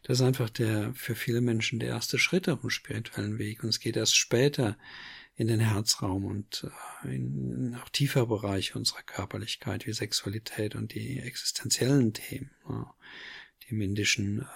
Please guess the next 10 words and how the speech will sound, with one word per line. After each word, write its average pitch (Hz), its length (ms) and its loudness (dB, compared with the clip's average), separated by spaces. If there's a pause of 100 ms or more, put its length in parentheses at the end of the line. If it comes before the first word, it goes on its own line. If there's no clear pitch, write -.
äh, 107 240 -2
Chakrensystem, 120 840 4
was 101 180 -4
wieder 104 180 -4
typisch 113 340 0
für 98 120 -4
den 90 80 -4
Tantrismus - 600 -4
ist, 120 200 -4 (1000)
ähm, 104 580 0